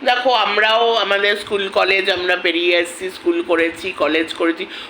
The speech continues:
তখনকার দিনে মাইন্ডসেট কিন্তু অন্যরকম ছিল। এখনে যে জেনারেশনটা এসছে, হ্যাঁ এই জেনারেশন হতে পারে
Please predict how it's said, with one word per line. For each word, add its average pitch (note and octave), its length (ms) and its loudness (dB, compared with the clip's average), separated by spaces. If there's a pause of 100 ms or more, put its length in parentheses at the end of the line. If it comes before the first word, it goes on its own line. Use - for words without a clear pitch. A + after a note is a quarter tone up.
(140)
তখনকার D#4 680 2
দিনে C4+ 200 2
মাইন্ডসেট G#3+ 600 0 (100)
কিন্তু G#3+ 240 0
অন্যরকম D#3 720 2
ছিল। G#2+ 180 -10 (360)
এখনে D#4 640 2
যে C#4 240 2
জেনারেশনটা G#3 840 2
এসছে, F#3 340 0
হ্যাঁ A3 240 4
এই G3 200 2
জেনারেশন G#3+ 640 2
হতে G#3 240 0
পারে G#3 280 2